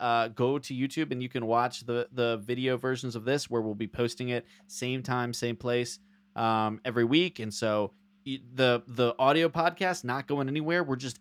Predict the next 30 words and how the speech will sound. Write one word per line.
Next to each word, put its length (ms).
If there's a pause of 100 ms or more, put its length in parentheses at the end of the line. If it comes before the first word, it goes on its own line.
(120)
adding 480
the 100
video 320
components, 760 (280)
um, 580
as 240
well, 480
so 240
that 180
if, 160 (120)
you 120
know, 80
gives 380
us 340
a, 240 (200)
you 80
know, 60
bigger 220
footprint 460
to 40
hopefully 420
attract, 440 (220)
you 80
know, 100
more 240
folks. 480 (360)
Uh, 420
Camp 340
Legend 560
now 500